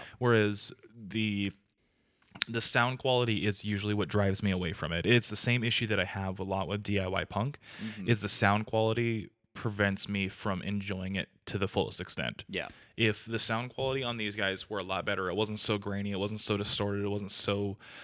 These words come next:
Speaker 1: sounds like they have three H M twos plugged into each other and turned up to ten,
Speaker 2: <laughs>
Speaker 1: I think I would like this a lot
Speaker 2: Yeah.
Speaker 1: more. Um, the black metal vocal styles, there, there's a variety of them that range anywhere between, like, back of the throat Mongolian throat singing with
Speaker 2: Mm-hmm.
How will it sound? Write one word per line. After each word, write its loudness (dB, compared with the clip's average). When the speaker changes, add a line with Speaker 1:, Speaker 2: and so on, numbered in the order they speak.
Speaker 1:
sounds 2
like 2
they 2
have 0
three 0
H 4
M 2
twos 0
plugged 2
into 0
each -2
other 0
and 0
turned 2
up 4
to -4
ten, 2
Speaker 2:
<laughs> -6
Speaker 1:
I -2
think 0
I 8
would 2
like 0
this -4
a -4
lot -8
Speaker 2:
Yeah. 0
Speaker 1:
more. -6
Um, -2
the -4
black 0
metal 2
vocal 2
styles, 2
there, 2
there's 2
a 2
variety 2
of 0
them -2
that -4
range 2
anywhere 0
between, -4
like, -4
back 2
of -4
the -8
throat 2
Mongolian 2
throat 2
singing 0
with 0
Speaker 2:
Mm-hmm. 0